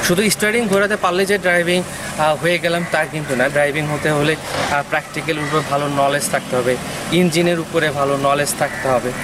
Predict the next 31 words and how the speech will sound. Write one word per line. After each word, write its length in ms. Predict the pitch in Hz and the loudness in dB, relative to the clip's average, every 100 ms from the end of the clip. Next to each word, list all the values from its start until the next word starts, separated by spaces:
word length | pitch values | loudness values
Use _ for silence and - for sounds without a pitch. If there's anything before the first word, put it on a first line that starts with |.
| - - - | -6 -6 -4
আর 100 | 156 | -2
এই 160 | 180 185 | 2 2
বিষয়গুলো 540 | 180 180 220 214 220 | 2 2 2 2 0
শুধুমাত্র 460 | 208 202 196 196 185 | 0 0 2 2 2
আমরা 200 | 175 175 | 0 0
সোজা 280 | 170 160 160 | 0 0 0
driving, 400 | 147 147 147 151 - - - | 2 2 0 -2 -4 -8 -4
আহ, 120 | 131 135 | -2 -2
training 260 | 156 156 151 | 0 0 0
সেন্টারে 340 | - 147 151 156 | 0 0 2 2
শিখিয়ে 400 | - 185 196 180 | 0 0 2 0
থাকি। 340 | 160 147 156 185 - - - | -2 -4 -6 -6 -8 -10 -6
পাশাপাশি 460 | 147 143 147 156 160 | -4 -2 0 0 0
এখানে 420 | 147 151 147 143 139 - - - - - - - - | 0 0 0 0 -2 -6 -8 -8 -6 -8 -6 -4 0
বিমান 340 | 135 143 143 | 2 2 2
বাহিনী, 360 | 143 135 127 131 - - - - | 2 0 0 -4 -6 -10 -10 -2
নৌবাহিনী 420 | 135 135 127 123 | 2 2 2 2
এবং 180 | 131 127 - | 0 0 -2
সেনাবাহিনী 480 | 143 131 123 123 127 | 0 2 2 2 0
সৈনিক 300 | - 139 127 | 0 -2 0
পদের 240 | - 127 117 | 0 0 0
জন্য 160 | 127 | 0
বিভিন্ন 360 | 123 127 123 120 113 | 2 2 2 0 0
ধরনের 320 | 117 113 117 - - - - | 2 2 0 0 0 -2 0
course 260 | 165 147 - | 0 2 2
রয়েছে, 320 | 139 131 143 | 2 2 0
লিখিত 320 | 127 120 127 120 | 0 0 -2 0
পরীক্ষা, 340 | 120 110 123 120 - - - 123 | -2 0 -2 -4 -6 -8 -4 -2
মৌখিক 260 | 117 131 104 | 0 0 0
পরীক্ষা, 280 | 120 117 123 107 | 0 0 -4 -2
physical 380 | 131 110 110 | -2 -2 -2